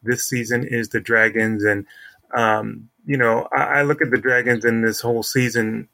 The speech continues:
before Interleague started, at least. It, they just like the, they look like the impoverished people on the, on the streets who have that "We'll work for food" sign.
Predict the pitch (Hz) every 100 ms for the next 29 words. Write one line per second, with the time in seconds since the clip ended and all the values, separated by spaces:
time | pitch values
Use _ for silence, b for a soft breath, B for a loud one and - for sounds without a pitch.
0 | _ _ _ _ _ 117 110 117 - 143
1 | 95 147 196 101 95 - 98 98 - -
2 | 113 123 139 127 139 127 143 139 - 135
3 | 131 139 135 127 135 139 143 135 127 113
4 | 127 120 107 127 127 110 113 - - 127
5 | - 120 113 110 101 101 - b - 131
6 | 113 - 135 123 110 117 107 120 110 110
7 | 110 120 107 113 - - - 123 120 110
8 | - 107 101 101